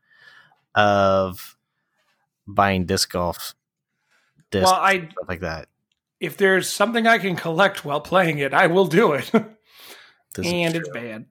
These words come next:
Speaker 2: Like, I, I, like, my one buddy's just like, "You're obsessed." I was like, "Yeah, but it's fun, and I like doing it, and it's different." He's like, "But I can play the same course with only six Frisbees." I'm like, "Yeah, but I have the variety of twelve."
Speaker 1: <laughs> And I can do it with more than six.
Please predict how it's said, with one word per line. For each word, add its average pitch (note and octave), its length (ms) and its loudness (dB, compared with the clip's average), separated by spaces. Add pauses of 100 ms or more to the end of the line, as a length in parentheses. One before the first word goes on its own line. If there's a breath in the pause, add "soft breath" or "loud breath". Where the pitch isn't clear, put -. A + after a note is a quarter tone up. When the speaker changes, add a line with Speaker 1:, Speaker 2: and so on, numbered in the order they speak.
(180)
Speaker 2:
Like, D#3+ 200 2
I, E3+ 100 6
I, D#3+ 220 4
like, D3+ 420 -4
my D#3+ 220 2
one D#3+ 220 4
buddy's D3 280 0
just - 220 -4
like, C#3 160 -6
"You're - 100 -2
obsessed." - 420 -2 (480)
I E3 120 2
was E3 100 -4
like, E3+ 180 -4
"Yeah, B3+ 200 4
but C#3 200 0
it's B2+ 240 0
fun, A#3+ 440 0
and G#2+ 100 -6
I A#2 60 -2
like A#2+ 400 0
doing B2+ 340 0
it, F2+ 180 -8 (140)
and C3+ 100 -4
it's - 300 -10
different." C#3 400 -6
He's D#3 140 -4
like, D#3+ 240 0 (420 soft breath)
"But G3 120 4
I G#3+ 100 6
can A#3 140 -4
play A3 180 0
the G3 120 -4
same G3 280 0
course G3+ 300 -2
with G3+ 100 -6
only G3 180 -2
six - 260 -8
Frisbees." A3+ 400 -2
I'm E3 80 -2
like, D#3+ 140 -2
"Yeah, E3+ 220 2
but F3+ 100 -2
I F#3 120 6
have G#3 160 2
the G#3 60 -6
variety E3 480 2
of C4+ 100 0
twelve." - 920 2
Speaker 1:
<laughs> - 160 -10 (800 loud breath)
And G2+ 160 -6
I C3 200 2
can G#2 200 -4
do G#2 220 0
it A2 140 0
with C3 240 0
more F3+ 320 4
than A#2 200 2
six. - 800 -4